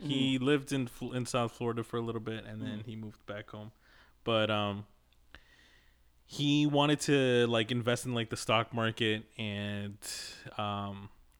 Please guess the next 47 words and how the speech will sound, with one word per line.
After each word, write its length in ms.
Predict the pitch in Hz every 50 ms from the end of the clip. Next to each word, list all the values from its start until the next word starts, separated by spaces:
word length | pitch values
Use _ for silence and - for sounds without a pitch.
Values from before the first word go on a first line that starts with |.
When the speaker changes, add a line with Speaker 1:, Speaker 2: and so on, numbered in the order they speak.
| _ - -
Speaker 1:
I 40 | 117
remember 460 | 123 120 117 120 117 113 117 117 117
this 260 | 113 110 127 - -
was 180 | - 143 127 117
back 460 | - - - 123 117 120 127 - - 123
when 420 | 123 120 117 113 113 110 110 110 - - - - - - _ -
there 120 | 127 120
was 140 | 110 120 113
that 240 | 120 117 110 104 110
B 180 | 120 120 120 120
P 220 | - - 127 120 113 117
oil 300 | 113 113 113 120 120 120
spill 480 | - - - 135 131 131 135 139 135 - - - - -
Speaker 2:
Mm-hmm. 180 | 139 135 123
Speaker 1:
in 100 | 113 113
the 80 | 107 110
Gulf. 400 | 101 - 110 110 123 135 - -
Like, 180 | 113 104 104
remember 300 | - 107 107 107 107 107
Speaker 2:
Yeah. 80 | 131 120
Speaker 1:
when, 240 | 110 107 107 107 107 - _ _ _ _ _ _ _ - - _ _ _ -
you 100 | 120 110
Speaker 2:
We 0 |
Speaker 1:
know, 40 | 135
it 20 |
Speaker 2:
were 80 | 151 202
Speaker 1:
was 80 | 294 262
Speaker 2:
in 40 | -
Speaker 1:
like 80 | - 107
a 20 | 110
Speaker 2:
school 300 | 196 262 277 202 160 139
around 160 | 131 127 123
that 140 | 117 113 110
time. 260 | - 120 113 110 107 - - _ -
Speaker 1:
Yeah, 500 | 135 143 170 196 190 190 185 147 120 110 113
it 60 | 120
was, 120 | 123 120 143
like, 80 | 123 120
really 220 | 127 139 135 123
tragic. 560 | - - 135 120 117 123 120 127 127 117 -
And, 260 | 117 110 110 107 98
um, 360 | 113 107 104 104 101 101 101 - - - - - - - - - - - - - - - - - - - - _ - - - -
another 480 | 123 127 127 135 151 185 214 208 185 -
friend 260 | - - 151 135 131
of 120 | 127 117
ours 320 | 120 117 113 113 113 117 -
said, 320 | - 123 110 107 107